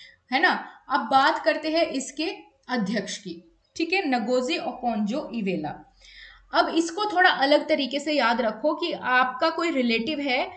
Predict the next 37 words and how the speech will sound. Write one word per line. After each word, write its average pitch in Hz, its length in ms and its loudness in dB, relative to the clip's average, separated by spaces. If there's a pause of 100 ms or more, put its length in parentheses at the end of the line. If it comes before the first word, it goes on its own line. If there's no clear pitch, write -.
(240)
और 330 100 4
आपको 311 300 6
बोल 294 300 6
रहा 285 180 6
है 269 160 6
कि 381 120 -2
भैया 285 280 0
एक 359 160 -4
काम 277 280 0
करो, 302 680 2
पढ़ 285 160 6
लिख 349 360 2
तो 359 60 -2
आप 349 260 6
बतेरे 339 400 0
लिए, 311 400 0 (200)
job 294 300 8
नहीं 320 240 2
लग 294 180 4
रही 294 240 2
है, 359 100 0
तो 370 180 -2
एक 320 180 -2
काम 302 240 4
करो 302 180 4
आप 262 240 4
ना, 339 100 0
आप 381 100 2 (120)
व्यापार 277 440 6
कर 220 200 2
लो। 165 100 -2 (320)
क्या 247 140 2
कर 349 180 2
लो? 440 320 0 (240)
व्यापार 277 520 4
कर 240 200 0
लो। 190 140 -2